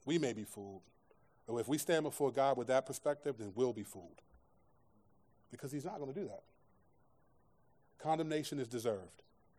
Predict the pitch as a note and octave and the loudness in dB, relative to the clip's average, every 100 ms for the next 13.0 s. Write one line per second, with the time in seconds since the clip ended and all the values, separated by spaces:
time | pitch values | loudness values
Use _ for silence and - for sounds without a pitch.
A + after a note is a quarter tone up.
0 | _ _ _ _ _ - A2 A2 G#2+ A#2 | _ _ _ _ _ -10 -6 -4 2 6
1 | D3 D3+ D3+ C3+ A#2 - D3+ C#3+ C3 A2+ | 6 6 0 -4 -4 2 2 4 -4 -4
2 | B2 A#2 A#2 A2 - G2 G2 _ _ _ | -2 2 2 -2 -10 -14 -18 _ _ _
3 | _ _ _ _ A2+ - B2 - B2+ A#2 | _ _ _ _ -16 -8 -6 -4 -6 -6
4 | - B2 A#2 A#2 G#2+ A#2 G#2+ G2+ - - | 0 0 0 -4 -4 -4 -2 -6 -8 -14
5 | G#2+ - F#2 E2+ D#2 - _ _ _ _ | -12 -12 -14 -16 -20 -20 _ _ _ _
6 | _ _ _ _ _ _ _ _ _ _ | _ _ _ _ _ _ _ _ _ _
7 | _ _ _ _ _ _ _ _ _ _ | _ _ _ _ _ _ _ _ _ _
8 | B2+ C3+ C#3+ C#3+ C3+ A2+ A#2+ C#3 D#3 D3+ | 6 10 10 8 2 0 2 6 8 6
9 | D3+ - _ - - _ - B2+ B2+ C3+ | 2 -14 _ -20 -20 _ -8 2 8 8
10 | C3+ C#3+ C#3 - _ _ _ _ _ _ | 8 0 -4 -10 _ _ _ _ _ _
11 | _ - - C#3 B2+ F3+ F3+ E3+ C#3+ B2 | _ -20 -2 2 4 4 4 4 2 2
12 | - E3 F3+ D#3+ D3 C3 B2 G#2+ - - | 2 2 6 6 6 6 2 2 -4 -6